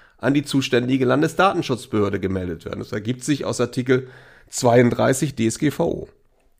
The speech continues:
Darüber hinaus dürfte es vermutlich auch notwendig sein, den Arbeitnehmer zu informieren, dessen Abrechnung versehentlich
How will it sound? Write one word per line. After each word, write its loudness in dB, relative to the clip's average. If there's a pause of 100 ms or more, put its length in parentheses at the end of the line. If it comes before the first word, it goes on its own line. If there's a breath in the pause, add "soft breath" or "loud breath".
(420)
Darüber 4
hinaus 2
dürfte 6
es 2
vermutlich 2
auch -2
notwendig 0
sein, 2 (280 loud breath)
den 4
Arbeitnehmer 4
zu 0
informieren, 4
dessen -2
Abrechnung 0
versehentlich 0